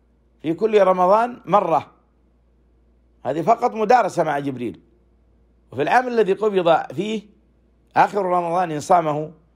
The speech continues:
صلى الله عليه وسلم دارس جبريل القرآن مرتين، هذا مدارسة ومعارضة للقرآن مع جبريل.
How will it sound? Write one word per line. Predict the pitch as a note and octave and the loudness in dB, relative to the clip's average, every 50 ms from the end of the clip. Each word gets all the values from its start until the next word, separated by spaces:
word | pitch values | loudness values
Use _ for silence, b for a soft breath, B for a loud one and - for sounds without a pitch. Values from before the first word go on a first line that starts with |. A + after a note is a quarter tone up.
| _ _ _ | _ _ _
صلى | _ - D3+ E3 | _ -4 -2 0
الله | F3 E3+ | 2 2
عليه | D3+ D3+ D3 | 2 2 0
وسلم | - F#3+ G3+ A3 A#3 A#3+ - - _ _ _ _ _ _ _ _ _ _ _ _ _ | -2 -2 0 0 -2 -4 -6 -14 _ _ _ _ _ _ _ _ _ _ _ _ _
دارس | - C3+ F3 G#3+ A3+ A3+ G#3 D#3+ | -2 2 4 4 4 4 2 -2
جبريل | F#3 F3 D#3+ D#3 D3+ D#3+ F#3+ G3 | -4 -4 -4 -2 0 0 0 0
القرآن | F#3 - - E3+ E3 G3 A#3 A3+ A3+ | 0 -2 -4 -2 2 2 2 2 2
مرتين، | B3+ B3+ C4 B3+ B3 B3+ A3 F3+ F3 F3+ - - - _ _ _ _ _ _ _ _ _ _ _ _ _ _ _ _ _ _ _ _ _ _ _ _ _ _ _ _ _ _ _ _ _ _ _ _ _ _ - | 0 0 0 0 2 2 2 2 0 -2 -4 -16 -20 _ _ _ _ _ _ _ _ _ _ _ _ _ _ _ _ _ _ _ _ _ _ _ _ _ _ _ _ _ _ _ _ _ _ _ _ _ _ -8
هذا | - C#3 F3 | -4 -2 -2
مدارسة | F#3 F3+ F3+ F3+ A#3 C4 C#4 B3+ - - G3 | 0 0 2 4 4 4 4 0 -2 0 2
ومعارضة | F3+ F3+ F3+ F3+ F3 - A#3+ B3+ A3+ F#3+ E3+ D#3 C#3+ - - _ _ _ _ _ - | 2 2 2 0 0 2 2 4 4 2 2 0 0 -2 -6 _ _ _ _ _ -8
للقرآن | D3 F3+ F#3+ - G3 F#3+ F#3+ A#3 B3 A#3 | -8 -8 -4 -2 -2 2 2 2 2 2
مع | A3+ G3 F#3+ G#3+ | 0 0 0 0
جبريل. | F3+ F#3+ F3+ F#3 F#3 D#3 G#2+ - | 0 0 -4 -2 -4 -4 -6 -8